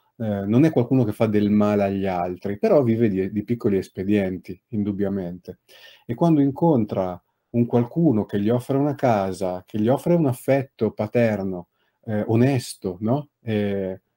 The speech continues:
assolutamente disinteressato, perché lui vede un figlio essenzialmente e,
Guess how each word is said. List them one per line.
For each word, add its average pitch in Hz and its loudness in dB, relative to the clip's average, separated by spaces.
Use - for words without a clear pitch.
assolutamente 120 0
disinteressato, 110 -2
perché 127 -2
lui 160 6
vede 110 4
un 95 -10
figlio 92 0
essenzialmente 95 -6
e, 117 -4